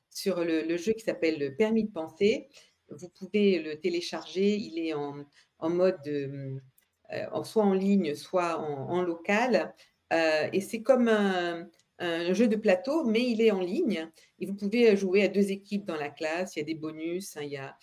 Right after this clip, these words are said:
il y a un très bon, euh, game design, euh, qui, euh, travaille sur quatre thématiques, hein, la science, le monde, les êtres vivants et l'histoire, hein.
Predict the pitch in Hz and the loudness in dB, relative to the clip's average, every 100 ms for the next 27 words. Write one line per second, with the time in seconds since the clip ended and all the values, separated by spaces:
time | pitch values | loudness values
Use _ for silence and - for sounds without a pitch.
0 | - _ 147 151 - 170 175 180 160 139 | -20 _ -6 -6 -6 -8 -6 -4 -4 -4
1 | 147 135 110 117 147 175 170 165 165 165 | -4 -4 -6 -8 0 0 0 -4 -2 0
2 | 247 220 160 - - - _ 160 160 156 | 2 2 0 -6 -20 -20 _ 0 2 2
3 | 151 151 151 151 - 220 233 180 170 165 | 4 2 0 -6 -4 -2 2 4 2 2
4 | - 185 202 214 - - 233 233 202 202 | -4 2 2 2 -4 0 0 2 -2 0
5 | 180 165 - 294 - 190 180 170 - - | 0 -2 -6 -12 -10 -8 -6 -6 -6 -4
6 | 190 269 - 165 160 _ _ _ 175 185 | -2 -2 -6 -12 -14 _ _ _ 0 2
7 | 180 202 233 196 - _ - 170 202 202 | 4 4 4 0 -4 _ -8 -2 0 0
8 | 175 175 185 202 180 151 - - 254 320 | -4 -2 0 2 0 -2 -10 -8 -4 -4
9 | 185 196 | -4 -6